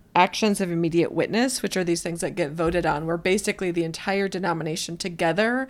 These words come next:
says that these, like, justice issues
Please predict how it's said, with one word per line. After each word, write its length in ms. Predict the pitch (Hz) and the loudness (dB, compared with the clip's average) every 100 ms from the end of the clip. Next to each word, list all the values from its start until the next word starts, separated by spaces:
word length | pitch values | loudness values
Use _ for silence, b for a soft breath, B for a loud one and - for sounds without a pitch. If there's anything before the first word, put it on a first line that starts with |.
| B B B | B B B
says 360 | - 208 170 | 2 6 6
that 260 | 185 - 170 | 4 0 0
these, 560 | 214 240 247 240 - - b b b | 0 4 4 2 -2 -8 b b b
like, 180 | 175 165 | -2 0
justice 460 | 202 208 - 233 - | 4 2 2 -2 -2
issues 480 | 185 - 185 175 | -4 -2 -2 -2